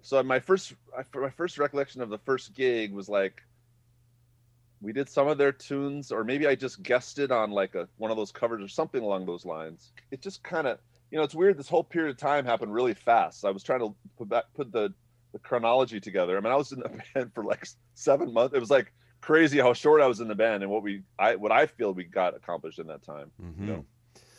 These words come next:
Speaker 2: Okay, so you recorded this in, out in California at
Speaker 1: Yes.
Speaker 2: A M S Studio. So how did, why California? Did you tour out there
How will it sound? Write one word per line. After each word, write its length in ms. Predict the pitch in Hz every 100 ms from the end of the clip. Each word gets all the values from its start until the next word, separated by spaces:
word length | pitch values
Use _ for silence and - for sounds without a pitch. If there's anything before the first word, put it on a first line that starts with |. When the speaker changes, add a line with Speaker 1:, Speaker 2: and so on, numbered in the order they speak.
| _ _ _ _ _ _
Speaker 2:
Okay, 360 | - 127 113 107
so 340 | - 123 107 _
you 220 | - 113
recorded 480 | 104 107 139 139 123
this 240 | 113 104
in, 340 | - 98 95 85 _ _ _
out 220 | 90 92
in 60 | 92
California 760 | 101 85 - 98 98 82 87 -
at 340 | 82 80 - - _
Speaker 1:
Yes. 340 | 107 95 - -
Speaker 2:
A 160 | 107 120
M 140 | 110
S 140 | 101
Studio. 540 | - - 98 92 73 - -
So 380 | - 98 90 - _ _ -
how 160 | 110
did, 180 | 117 - - _ _ - _ _
why 340 | - 95 104 107
California? 680 | 123 101 95 87 82 64 - _ _
Did 140 | 95 87
you 80 |
tour 360 | 95 - 90 104
out 160 | 117 123
there 260 | 117 151